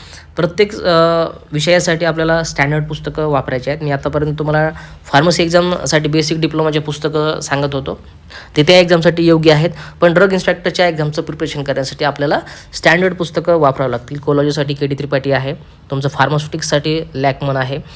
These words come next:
बायोकेमिस्ट्रीसाठी तुमचं सत्यनारायण आहे. बाकीचे सब्जेक्ट जे आहेत, ज्युरिस्प्रुडन्ससाठी बेसिक कुठलंही तुम्ही छोटं पुस्तक घेऊ शकता, जसं की, अ, तुमचं, अ, कुचेकर सरांचं आहे,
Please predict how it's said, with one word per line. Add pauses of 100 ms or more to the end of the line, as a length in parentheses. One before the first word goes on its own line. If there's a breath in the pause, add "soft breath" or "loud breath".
(180 loud breath)
बायोकेमिस्ट्रीसाठी
तुमचं (460 loud breath)
सत्यनारायण
आहे. (580 loud breath)
बाकीचे
सब्जेक्ट
जे
आहेत,
ज्युरिस्प्रुडन्ससाठी (260)
बेसिक
कुठलंही
तुम्ही
छोटं
पुस्तक
घेऊ
शकता,
जसं
की, (320 loud breath)
अ,
तुमचं,
अ,
कुचेकर
सरांचं
आहे,